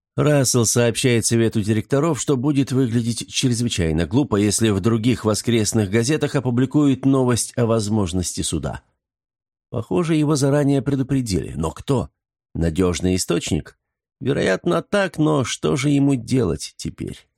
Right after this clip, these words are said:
Рассел возвращается за письменный стол и до поздней ночи раскладывает пасьянс,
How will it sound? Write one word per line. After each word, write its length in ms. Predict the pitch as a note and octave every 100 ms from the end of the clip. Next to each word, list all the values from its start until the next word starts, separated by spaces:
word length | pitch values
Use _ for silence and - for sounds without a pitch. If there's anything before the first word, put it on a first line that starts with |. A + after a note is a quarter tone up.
| _ _ _ _
Рассел 460 | E2+ E2 E2 F2 F2+
возвращается 760 | F#2 F2+ E2+ F#2 F#2+ F2 - F2
за 120 | F2
письменный 440 | G2 F2 F2+ F2+
стол 280 | F2 - C#3
и 300 | G2+ F#2 F2+
до 120 | F2
поздней 460 | G2 B2 G#2 F2+ G#2
ночи 400 | C3 C#3+ C3 A#2+
раскладывает 720 | A#2+ A#2+ - C#3 B2+ A#2 A#2+ -
пасьянс, 640 | C#3 - C3+ A2 F2+ -